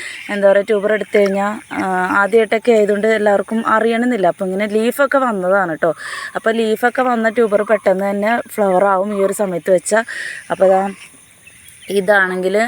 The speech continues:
അൻപത് രൂപ കേട്ടോ. അപ്പോൾ ഒരെണ്ണം അൻപത്, പിന്നെ, അല്ല, ഒരെണ്ണം നൂറ്, ബാക്കി അൻപത് ട്ടോ. അപ്പോൾ ഞാൻ ഇത് ലീഫ് ചുറ്റിപ്പണഞ്ഞ് കിടക്കുന്നത് എല്ലാം കൂടി എടുക്കണില്ല കേട്ടോ.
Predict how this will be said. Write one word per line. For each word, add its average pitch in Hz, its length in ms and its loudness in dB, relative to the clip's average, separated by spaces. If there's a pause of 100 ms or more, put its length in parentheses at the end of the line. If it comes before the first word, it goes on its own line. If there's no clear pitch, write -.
(140)
അൻപത് 185 380 2
രൂപ 165 160 2
കേട്ടോ. 170 260 0
അപ്പോൾ 208 180 0 (120)
ഒരെണ്ണം 254 500 0
അൻപത്, 185 420 0 (560)
പിന്നെ, 220 320 0 (200)
അല്ല, 196 120 2 (160)
ഒരെണ്ണം 247 400 -2
നൂറ്, 196 400 0 (260)
ബാക്കി 180 340 0
അൻപത് 175 320 0
ട്ടോ. 180 160 0
അപ്പോൾ 202 280 2
ഞാൻ 208 180 -4
ഇത് 208 100 0 (100)
ലീഫ് 240 360 -2 (180)
ചുറ്റിപ്പണഞ്ഞ് 226 500 0
കിടക്കുന്നത് 214 440 0
എല്ലാം 190 260 0
കൂടി 208 160 0
എടുക്കണില്ല 175 500 -2
കേട്ടോ. 151 180 0